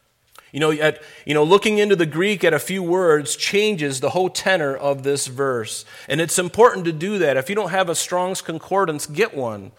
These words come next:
Or if you've got a, uh, I use Olive Tree. It's a Bible app that I use on my iPad, and I love it. It's great.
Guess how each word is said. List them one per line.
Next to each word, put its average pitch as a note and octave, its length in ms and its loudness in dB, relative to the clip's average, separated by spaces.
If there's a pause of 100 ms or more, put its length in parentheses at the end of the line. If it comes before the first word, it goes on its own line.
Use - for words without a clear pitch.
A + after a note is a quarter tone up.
(360)
Or F3+ 140 4
if F#3+ 100 -2
you've F3+ 120 -4
got F#3 280 4
a, D#3 280 0
uh, C#3 160 4
I D3+ 140 2
use F#3+ 200 -2
Olive E3+ 380 4
Tree. A#2+ 320 -4
It's A2+ 160 -6
a B2 40 0
Bible C#3+ 440 2
app C3+ 240 0
that C3+ 100 0
I C3 60 2
use C3 340 -4
on C3 120 -2
my B2+ 340 -2
iPad, C3 240 -2
and B2 100 -4
I B2+ 80 -4
love C3+ 320 -2
it. G2+ 180 -8
It's A2 160 -12
great. C3 440 -6